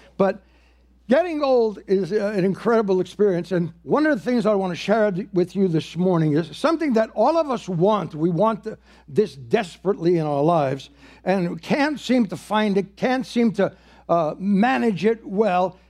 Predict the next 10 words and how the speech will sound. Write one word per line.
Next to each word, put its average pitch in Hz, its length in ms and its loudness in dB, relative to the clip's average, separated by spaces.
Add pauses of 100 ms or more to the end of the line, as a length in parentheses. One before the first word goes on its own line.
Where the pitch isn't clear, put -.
And 196 140 0
all 247 240 2
of 247 120 0
us, 214 240 -4 (200)
uh, 185 280 0 (200)
we, 208 420 0 (260)
we, 220 420 0
we, 196 400 -2 (100)
uh, 185 280 0
hinder 277 760 0